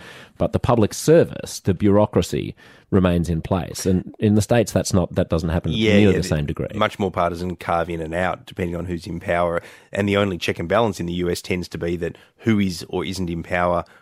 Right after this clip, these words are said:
Speaker 2: will vary between tiers of government. So you sort of end up having partisan checks, uh, only because, uh, the other side have got the power at the state level rather than at the national level or whatever it might be.
Speaker 1: Yeah.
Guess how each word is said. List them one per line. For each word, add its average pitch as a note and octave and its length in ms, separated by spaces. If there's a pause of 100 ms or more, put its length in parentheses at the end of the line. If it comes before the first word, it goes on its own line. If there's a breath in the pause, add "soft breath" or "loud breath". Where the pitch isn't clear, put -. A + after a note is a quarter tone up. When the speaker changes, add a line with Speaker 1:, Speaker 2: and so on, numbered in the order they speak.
(120)
Speaker 2:
will F#2+ 100
vary F#2+ 360
between F2 360
tiers F#2 300
of E2 120
government. F2+ 520
So - 80
you E2+ 120
sort G2+ 200
of F#2+ 80
end F#2+ 160
up E2+ 100
having F#2 340
partisan G2+ 520
checks, - 480 (320 loud breath)
uh, F2+ 140 (100)
only C3+ 400
because, F#2 720
uh, F2+ 200
the G2+ 200
other G#2+ 160
side F#2 280
have F2 120
got G2 200 (140)
the F#2+ 80
power F2+ 380
at E2+ 100
the G2 80
state G#2+ 320
level F2+ 240
rather F2+ 320
than F2 140
at E2 100
the F2+ 160 (340 loud breath)
national G2+ 360
level F2 240
or F2+ 100
whatever F2 320
it C2+ 60
might D#2+ 200
be. F#2+ 160
Speaker 1:
Yeah. G#2+ 300